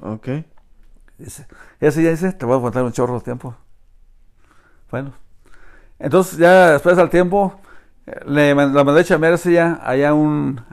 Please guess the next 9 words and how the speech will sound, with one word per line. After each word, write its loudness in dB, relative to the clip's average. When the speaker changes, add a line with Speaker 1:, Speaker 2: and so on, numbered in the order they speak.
Speaker 2:
a -10
un, -8
una -12
tienda 0
que 0
está -4
ahí 4
arriba, 0
granota. 0